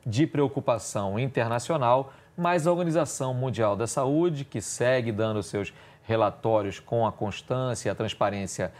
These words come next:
necessária, resiste a declarar a tal da pandemia, que é quando uma epidemia se mostra realmente fora de controle.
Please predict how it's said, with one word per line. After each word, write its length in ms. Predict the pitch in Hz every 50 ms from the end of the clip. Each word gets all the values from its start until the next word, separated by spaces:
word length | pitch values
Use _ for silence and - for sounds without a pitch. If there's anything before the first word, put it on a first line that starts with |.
| - - -
necessária, 800 | 117 120 127 123 - - 139 123 - - 117 117 120 120 135 135 131 - - - _ -
resiste 680 | - 165 147 110 90 101 123 131 139 135 - - -
a 60 | 143
declarar 680 | 127 139 135 - 156 127 110 110 110 120 127 123 - - - - - - -
a 100 | - 107
tal 320 | - - - 110 117 127
da 140 | 120 143 123
pandemia, 840 | - - - - 160 170 165 147 165 143 139 156 160 151 131 110 95
que 120 | - - 101
é 40 |
quando 280 | - - 113 107 110 107
uma 120 | 113 117
epidemia 720 | 120 117 - 135 123 135 127 117 120 127 135 147 147 135 - - - - - - - _
se 240 | - - - - 135
mostra 400 | 123 123 131 131 120 - 135 120
realmente 440 | 127 131 127 117 117 117 110 - 110
fora 500 | - - - 135 127 120 113 113 110 104
de 100 | 104 120
controle. 640 | - 170 170 170 - - 139 143 143 147 156 143